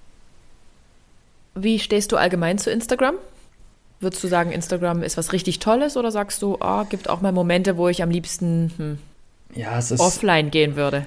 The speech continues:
Speaker 2: es ist so ein zweischneidiges Schwert. Also es ist halt so: auf der einen Seite, klar, man, man vernetzt sich, man holt sich viel Inspiration, man tauscht sich aus, man lernt halt auch einfach Leute kennen oder man sieht halt auch irgendwo coole,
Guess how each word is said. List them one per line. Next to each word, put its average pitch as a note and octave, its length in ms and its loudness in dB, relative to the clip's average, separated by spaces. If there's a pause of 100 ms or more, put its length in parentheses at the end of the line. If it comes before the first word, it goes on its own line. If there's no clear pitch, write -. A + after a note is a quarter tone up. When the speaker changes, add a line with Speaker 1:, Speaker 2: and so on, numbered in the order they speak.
(260)
Speaker 2:
es - 140 -4
ist B2 160 2
so C#3 80 6
ein A2+ 220 6
zweischneidiges G2 1040 -2
Schwert. - 540 -6 (100)
Also F2 320 -6 (260)
es G#2 140 -4
ist A2+ 100 0
halt A2+ 160 6
so: A2+ 140 6
auf G#2+ 120 6
der - 120 2
einen A#2 200 4
Seite, B2 220 4
klar, A2 220 0
man, G#2+ 360 4
man G#2 200 2
vernetzt A#2+ 520 0
sich, B2 180 2
man A2 180 0
holt A#2 140 0
sich G#2+ 140 -6
viel B2 180 2
Inspiration, A#2+ 800 2
man A#2 180 4
tauscht A#2+ 320 0
sich G#2 200 -4
aus, B2+ 320 4
man G#2+ 440 2
lernt G#2 280 0
halt A2 140 0
auch G2 140 0
einfach G2 280 -4
Leute A2 320 2
kennen B2 320 2
oder G#2 340 4 (500)
man G2 420 2
sieht A2+ 260 -2
halt A#2 140 2
auch G#2 140 0
irgendwo G#2 520 4
coole, C3 640 4